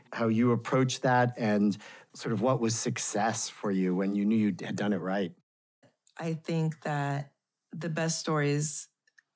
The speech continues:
Speaker 2: in the franchise space are done in partnership with the people who first envisioned the story canon, if you will. I had the pleasure of working with Sean Levy on Night at the Museum.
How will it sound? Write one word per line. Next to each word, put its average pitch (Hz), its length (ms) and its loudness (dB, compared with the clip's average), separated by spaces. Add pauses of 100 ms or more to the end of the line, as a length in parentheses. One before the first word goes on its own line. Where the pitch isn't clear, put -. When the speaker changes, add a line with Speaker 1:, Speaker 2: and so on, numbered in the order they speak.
(180)
Speaker 2:
in 156 200 -2
the 143 80 -2
franchise 151 600 0
space 143 400 -2
are 160 140 -2
done 151 220 0
in 147 180 2
partnership 147 800 -2
with 151 180 -4
the 147 80 -4
people 147 340 -4
who 151 120 0
first 143 340 -2
envisioned 143 640 0 (640)
the 156 140 -6
story 147 360 0
canon, 139 380 2
if 143 180 0
you 147 100 0
will. 143 400 0 (440)
I - 60 -8
had 156 180 0
the 160 60 0
pleasure 147 340 0
of 143 80 0
working 143 280 -2
with 135 120 2
Sean 139 320 0
Levy 143 520 0 (340)
on 143 220 -2
Night 143 180 2
at 143 120 0
the - 80 0
Museum. 147 720 2